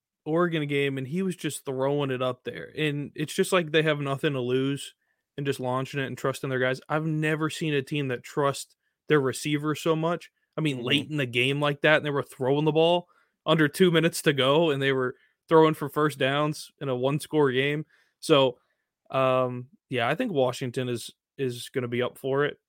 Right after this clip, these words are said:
Speaker 1: and it'll be one heck of a matchup. I think it's about time where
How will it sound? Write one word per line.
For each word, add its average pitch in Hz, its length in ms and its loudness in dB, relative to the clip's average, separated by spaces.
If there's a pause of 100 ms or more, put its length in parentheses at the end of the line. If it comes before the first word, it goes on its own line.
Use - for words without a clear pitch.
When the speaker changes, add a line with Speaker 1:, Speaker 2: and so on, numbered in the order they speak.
(120)
Speaker 1:
and 135 200 -8
it'll 135 180 0
be 123 240 -4
one 131 280 -4
heck 127 240 -6
of 117 80 -6
a 117 60 -8
matchup. 120 500 -6
I 123 80 -4
think 123 300 -8 (560)
it's 196 160 0
about 170 400 6
time 147 500 2
where 135 460 2